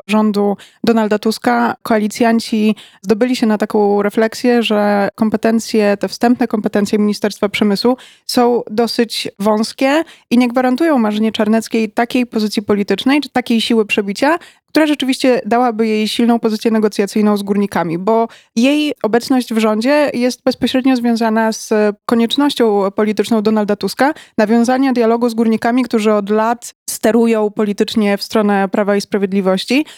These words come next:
popierali też dosyć otwarcie Prawo i Sprawiedliwość w kampanii do wyborów parlamentarnych.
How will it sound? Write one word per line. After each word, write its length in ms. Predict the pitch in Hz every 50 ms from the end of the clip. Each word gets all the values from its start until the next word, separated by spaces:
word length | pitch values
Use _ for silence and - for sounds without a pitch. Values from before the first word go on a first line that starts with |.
| - _ _ -
popierali 520 | 233 214 - 240 233 226 226 220 226 214
też 180 | - 196 190 190
dosyć 400 | 185 214 226 226 - 233 - -
otwarcie 440 | 190 - - 202 185 - - 190
Prawo 280 | 190 - 202 190 185 190
i 40 | 196
Sprawiedliwość 600 | - - - 190 196 190 190 190 185 196 - -
w 60 | -
kampanii 680 | - 220 202 202 214 196 202 202 196 196 190 190 185 - - 196
do 440 | 180 180 190 185 185 185 185 185 185 180
wyborów 460 | 202 196 185 196 185 185 - - -
parlamentarnych. 840 | _ - 196 196 196 190 196 196 190 - 185 180 190 220 277 330 -